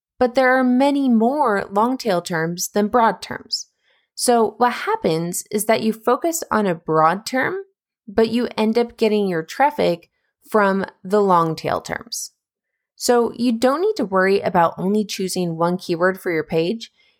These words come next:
It simply determines your focus and gives you clear direction.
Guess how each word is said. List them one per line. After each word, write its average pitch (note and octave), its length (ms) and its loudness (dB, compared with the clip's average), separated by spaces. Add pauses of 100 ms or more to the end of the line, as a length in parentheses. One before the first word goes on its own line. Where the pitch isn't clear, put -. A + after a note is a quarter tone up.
It A#3 220 0
simply D#4+ 500 -2
determines A#3+ 720 -2
your F3+ 120 -2
focus C4+ 680 -2 (160)
and G#3+ 200 2
gives G3 240 2
you G3 120 -2
clear G3+ 320 0
direction. F3 600 -2